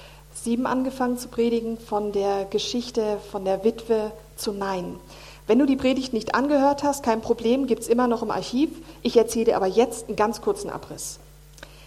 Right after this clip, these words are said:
Da war eine Witwe, die hat ihren einzigen Sohn verloren, der ist gestorben. Sie, ihre gan-, die, ihre ganze Familie, der Rest davon, ähm,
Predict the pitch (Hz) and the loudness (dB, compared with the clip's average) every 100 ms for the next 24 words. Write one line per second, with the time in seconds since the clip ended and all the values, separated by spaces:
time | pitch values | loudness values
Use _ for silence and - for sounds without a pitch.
0 | - - 202 202 214 220 240 277 311 320 | -20 -2 2 6 6 6 2 2 2 2
1 | 330 247 233 247 247 - - - 220 226 | 2 -2 -2 -2 -2 -6 -10 0 0 2
2 | 233 254 269 269 247 220 220 220 214 202 | 2 2 0 -2 -2 -2 -2 0 0 0
3 | 208 240 330 - - - - - - - | 0 -2 -6 -14 -20 -20 -20 -20 -20 -20
4 | - - - 208 214 214 - - 208 - | -20 -6 2 4 4 0 -6 -12 -8 -6
5 | - 185 160 - - - - - - - | -4 -4 -6 -10 -18 -20 -20 -20 -20 -20
6 | - - - - - - 247 254 277 - | -20 -20 -20 -20 -20 -6 -2 0 -2 -2
7 | 220 208 214 220 233 214 196 - - - | -2 0 -2 -2 -4 -8 -8 -14 -18 -8
8 | 208 202 226 254 269 247 233 233 233 240 | -4 0 0 -2 -2 0 2 2 2 0
9 | 240 - 196 202 - 233 226 226 226 226 | -2 -2 -2 -2 -2 -4 -2 -4 -4 -8
10 | - - - - - 196 190 196 | -16 -20 -20 -20 -2 0 0 -6